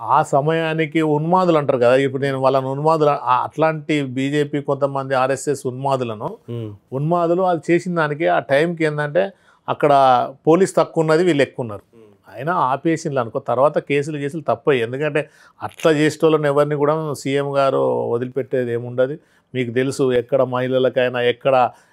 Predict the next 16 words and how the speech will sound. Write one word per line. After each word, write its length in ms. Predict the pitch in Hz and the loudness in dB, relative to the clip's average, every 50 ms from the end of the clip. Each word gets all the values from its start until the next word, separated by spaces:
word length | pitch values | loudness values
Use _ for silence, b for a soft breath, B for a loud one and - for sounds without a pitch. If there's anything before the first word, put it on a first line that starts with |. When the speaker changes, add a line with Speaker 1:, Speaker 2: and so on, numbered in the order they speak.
| b b | b b
Speaker 1:
ఎక్కడ 340 | - 123 120 - - 165 151 | -6 -6 -6 -2 0 4 4
అదైనా 340 | 143 143 147 147 143 147 151 | 6 6 6 4 4 4 2
ఇరవై 280 | 143 135 131 135 135 135 | 2 4 4 4 4 4
నాలుగు 240 | 131 127 123 120 | 4 2 2 0
గంటలలో 440 | 123 123 123 127 143 147 147 151 156 | 0 -2 0 2 2 2 2 0 0
నేరస్తుని 460 | 143 135 131 135 135 127 - - 131 | 2 2 4 4 4 4 2 -2 -8
తీసుకొచ్చి 440 | 127 127 123 - - 127 113 - 110 | -6 -6 -4 -2 -2 -2 0 0 0
Speaker 2:
మరీ 220 | - - 156 175 180 | 2 4 4 4 4
ముఖ్యంగా 520 | 175 165 156 160 - 165 160 160 160 165 | 4 2 0 0 -2 -2 -2 0 -2 -2
మీ 220 | 160 135 131 147 | -2 -2 -2 -4
కాన్స్టిట్యుయెన్సీకి 680 | 147 147 156 147 147 143 - 156 143 139 131 147 135 135 | -2 -2 -2 -2 -2 -2 -4 -6 -6 -4 -4 -6 -6 -4
వచ్చి 220 | 127 123 - 139 | -6 -8 -8 -8
చెప్పినట్లయితే 800 | 123 127 127 117 - 127 123 120 117 117 117 113 117 117 - 156 | -8 -6 -6 -6 -6 -6 -6 -6 -6 -6 -6 -6 -4 -4 -4 -6
రీసెంట్గా 680 | 139 120 127 135 131 - 139 135 131 127 139 147 135 127 | -4 -4 -6 -6 -6 -6 -8 -8 -6 -6 -4 -2 -2 -2
ప్ర-, 460 | 123 123 - 127 123 120 120 - 113 110 | -4 -4 -4 -6 -6 -6 -6 -10 -12 -12
ప్రీతి 440 | 113 - 131 139 135 - 151 139 | -10 -8 -8 -8 -8 -8 -10 -8